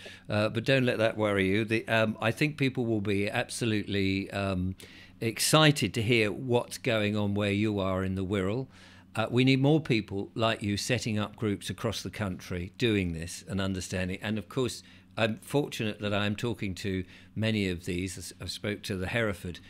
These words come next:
uh, common law group the other day. Um, so it's so gr-, great to know that this sort of stuff is going on, 'cause one of the things that I get from pe-, either people emailing in or when I'm doing my talks in person is people feel very isolated. They think it's,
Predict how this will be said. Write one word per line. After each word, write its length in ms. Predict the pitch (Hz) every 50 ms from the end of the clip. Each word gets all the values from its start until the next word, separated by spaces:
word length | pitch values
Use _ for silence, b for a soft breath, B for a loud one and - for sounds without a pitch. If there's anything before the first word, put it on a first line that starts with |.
| b b b b b b -
uh, 360 | 98 92 92 92 92 92 92 92 95 - - - - -
common 300 | - 127 127 117 104 92
law 200 | 95 90 87 82
group 360 | - 104 98 95 87 - -
the 120 | 101 101
other 160 | 101 90 95
day. 400 | 82 - 101 90 90 98 120 127 b b b b b b b b b b -
Um, 340 | 104 95 95 98 98 98 - -
so 180 | - - 139 131
it's 140 | 120 104 -
so 260 | - - 170 175 165
gr-, 220 | 135 - 127 143 160 - -
great 340 | - 131 131 127 120 98 -
to 120 | - - 113
know 480 | 110 117 127 123 123 113 104 98 90 - b b b b b b b b
that 220 | - 113 - 120
this 160 | 107 120 117 -
sort 180 | - 120 104
of 60 | 101
stuff 260 | - - 117 101 - -
is 80 | -
going 300 | - 123 110 110 107 107
on, 60 | 101 92
'cause 160 | - 113 107
one 180 | 131 147 170 180
of 80 | 170
the 80 | 160 147
things 360 | 151 - 143 131 123 120 -
that 140 | 131 - -
I 140 | 113 113 113
get 420 | 101 - 131 117 - - - -
from 320 | - - 135 123 117 113
pe-, 200 | 101 - 120 -
either 260 | - 113 123 131 123 117
people 340 | - - 113 - - 95
emailing 520 | 98 101 101 98 101 98 92 90 98 101 113
in 120 | 127 135
or 120 | 127 98 95
when 120 | 101 101
I'm 120 | 98 95
doing 200 | 90 101 101 92
my 140 | 95 95 95
talks 380 | 92 - 117 110 95 87 - -
in 100 | 98 90
person 540 | - - 123 123 123 107 - - 92 80 - b b b b b b b b b b b
is 140 | b 101 -
people 340 | - - 135 135 135 - 127
feel 640 | - - - - - - 143 131 127 123 117 110 107
very 380 | 92 98 110 113 110 110 110 104
isolated. 720 | 107 107 107 107 - - 107 87 85 82 78 - 92 87
They 120 | - 110
think 280 | 107 - - 120 - -
it's, 220 | 131 - - -